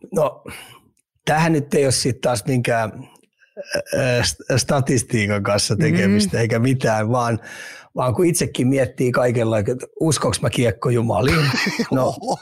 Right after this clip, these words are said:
Speaker 2: nyt
Speaker 1: minä
Speaker 2: mennään
Speaker 1: uskon
Speaker 2: syvään päätyyn.
Speaker 1: kiekkojumaliin. Mä,
Speaker 2: Joo.
Speaker 1: mä tiedän sen, että onni armos hymyilee niille, jotka on hyviä ihmisiä ja on riittävän nöyrit peleet ja sit päivät on peräkkäin, tämmöisiä lausahduksia, mikä on, niin jotenkin mulla nyt tuli,
Speaker 2: Mm.
Speaker 1: kun, kun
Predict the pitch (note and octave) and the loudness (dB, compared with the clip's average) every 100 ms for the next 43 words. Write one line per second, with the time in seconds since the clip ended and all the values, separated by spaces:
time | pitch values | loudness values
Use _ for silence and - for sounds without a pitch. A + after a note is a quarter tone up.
0 | _ C#3 D3+ D#3+ A#2+ D3 E3+ A2 - A#2 | _ -2 2 2 2 2 2 0 2 0
1 | G#2 A2+ G#2+ A2+ C#3 D#3 F#3+ F3 - - | 0 -4 -2 0 2 2 2 0 -2 -12
2 | - - F3+ - - F#3+ C3+ F#3 D3 C3 | -20 -18 -6 0 0 0 0 2 2 2
3 | B2 B2 A#2 - E3+ C#3 C3+ C3+ A#2+ - | 2 2 0 0 2 2 2 2 2 2
4 | B2 A#2 A#2 A2+ B2+ B2+ A2+ G#2 G2+ A#2 | 2 2 2 2 2 2 4 2 0 -4
5 | - _ - A#2+ A#2 C3 G#2 A#2+ C3 A#2 | -4 _ -2 2 4 4 4 2 4 2
6 | - A2 G#2+ A2 B2 B2 G#2+ G#2 A2+ A2+ | 2 2 2 2 2 0 0 0 2 2
7 | G#2+ G2 - C3 B2 A2 G2+ G#2+ - - | 2 0 -2 0 2 2 0 -4 -4 0
8 | D3 C3+ A2+ G#2+ G#2 C#3+ C#3 A#2+ - B2 | 0 2 0 -2 0 0 0 0 -2 -2
9 | A2+ G#2+ - _ _ - _ _ _ - | -2 -2 -6 _ _ -20 _ _ _ -2
10 | B2+ A#2 C3 C3+ C3 A#2 G#2+ G2+ A#2 G#2+ | 0 2 2 2 2 2 2 0 -2 0
11 | A#2 A2 A2+ A2+ G#2+ - - - _ - | 0 0 2 2 0 -4 -16 -20 _ -2
12 | B3 B3+ G#3 C3+ C3 B2 A#2+ A#2 - - | 0 4 2 4 2 4 2 2 0 0
13 | C#3 A2 C3 C3 _ _ _ D3 D#3+ F#3+ | 2 2 0 -2 _ _ _ 2 4 2
14 | - - - C#3 C3 C3 B2+ B2 | 0 -6 -2 0 0 0 0 -2